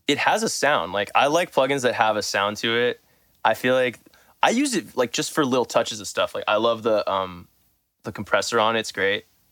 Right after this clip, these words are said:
just for the vocal bus. I use the push setting on it. I'll usually turn off the E Qs on it 'cause I wanna do that elsewhere, but I'll do, like, the push setting and then I, I turn it to quarter delay. I keep that, like, all the way down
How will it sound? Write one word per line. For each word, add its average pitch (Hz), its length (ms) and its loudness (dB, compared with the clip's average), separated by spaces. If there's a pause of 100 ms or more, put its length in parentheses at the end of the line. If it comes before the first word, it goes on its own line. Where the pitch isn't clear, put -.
just - 200 -8
for 113 120 0
the 98 80 -2
vocal 98 260 0
bus. 95 460 0
I - 20 -12
use 98 180 -6
the 98 100 -8
push - 260 -4
setting 104 320 -2
on 110 160 2
it. 113 160 -2 (580)
I'll 110 80 2
usually 160 240 0
turn 131 240 0
off 120 280 2
the 107 360 2
E 104 100 -10
Qs 98 400 -4
on 107 140 2
it 113 240 -2
'cause 104 240 -2
I - 100 0
wanna 101 220 2
do 98 140 -8
that 98 240 2 (160)
elsewhere, 117 440 0
but 104 300 -2 (540)
I'll 107 100 4
do, 110 140 0
like, - 180 0
the - 60 -10
push 160 240 -2
setting 139 580 0
and 110 100 0
then 110 80 2
I, 107 140 0
I 107 140 0 (160)
turn 120 180 0
it 107 60 -4
to - 80 -14
quarter 113 340 0
delay. 104 480 0
I 101 100 0
keep - 220 -10
that, 101 120 2
like, 95 200 -2
all 90 160 2
the 95 80 -4
way 90 140 -8
down 85 400 -6